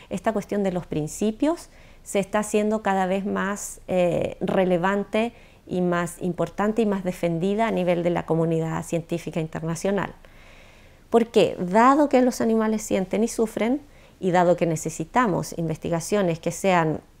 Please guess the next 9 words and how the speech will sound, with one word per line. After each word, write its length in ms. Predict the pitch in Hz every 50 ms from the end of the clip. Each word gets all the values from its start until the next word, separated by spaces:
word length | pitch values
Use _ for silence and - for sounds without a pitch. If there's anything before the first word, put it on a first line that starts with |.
| - -
eh, 480 | 165 165 156 147 127 120 107 85 - - - - - -
válidas, 800 | - 147 160 190 208 208 180 170 165 151 147 151 160 156 - - - - - - - - - - - -
reproducibles, 960 | - - 185 185 185 175 175 170 156 165 156 - - 220 214 180 170 170 165 170
replicables, 760 | 170 160 - 156 160 - - 185 185 165 156 151 160 -
etcétera, 600 | 170 170 - - 226 214 214 - 190 196 226 277 - - - - - - - - - - - - _ _ - - -
estos, 880 | 233 226 220 - - - 240 233 233 226 226 220 220 220 214 214 - - -
estos 260 | - 208 196 - 233 220
principios 540 | - 202 202 185 - 240 233 - 277 277
son 340 | - - 240 220 226 233 220